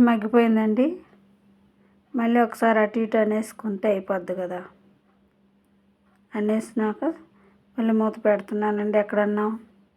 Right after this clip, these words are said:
ఉప్పు వేసుకున్నాం కదా, వాటర్ వచ్చింది, ఆ వాటర్ మగ్గిన తర్వాత చూడండి మగ్గిపోయింది, వాటర్ కూడా లేదు ఎక్కడ,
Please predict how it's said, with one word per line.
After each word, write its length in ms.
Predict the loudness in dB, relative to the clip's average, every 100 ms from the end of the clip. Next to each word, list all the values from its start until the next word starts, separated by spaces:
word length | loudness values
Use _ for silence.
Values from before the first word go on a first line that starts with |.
| _ _ _ _ _ -12
ఉప్పు 160 | 6 8
వేసుకున్నాం 400 | 8 4 2 2 4
కదా, 100 | 6
వాటర్ 260 | 6 6 4
వచ్చింది, 240 | 0 0 2
ఆ 60 | 6
వాటర్ 240 | 4 4 0
మగ్గిన 300 | 0 0 0 2
తర్వాత 260 | 0 0 2 0 -2 _ _ _ _ _
చూడండి 440 | 0 2 2 0 -8 _ _ _ _ -4 -2
మగ్గిపోయింది, 680 | -2 -2 0 0 0 0 0 -2 -8 _ _ _ _ _ _ _ _ _ 0
వాటర్ 280 | 4 4 2 2
కూడా 140 | 4 4
లేదు 240 | 2 0 -6 -10
ఎక్కడ, 220 | -8 -6